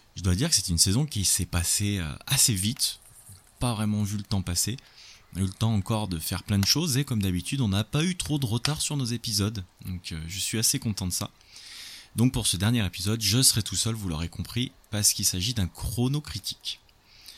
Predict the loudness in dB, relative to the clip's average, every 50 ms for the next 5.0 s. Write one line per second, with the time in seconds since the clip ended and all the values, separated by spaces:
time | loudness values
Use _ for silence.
0 | -20 -20 -20 -20 -20 -20 -20 -20 _ _ -20 _ _ _ -6 -2 -2 -2 0 -2
1 | -2 -2 0 0 2 2 2 2 2 0 0 -2 0 0 0 -2 0 2 2 4
2 | 4 4 4 2 0 0 0 2 2 4 2 2 4 2 2 2 2 0 0 2
3 | 0 0 0 0 2 2 0 0 0 0 0 0 0 -2 -2 0 0 2 2 2
4 | 0 0 0 0 -2 -2 -2 0 2 2 0 0 0 0 0 0 0 -2 -4 -8